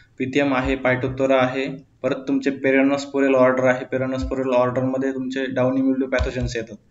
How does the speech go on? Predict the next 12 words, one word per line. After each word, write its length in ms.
Sclerospora 600
असेल 340
किंवा 220
plasmopera 600
असतील 300
किंवा 180
सात 200
आठ 80
प्रकारचे 480
ते 80
डाउनी 280
मिल्ड्यू 280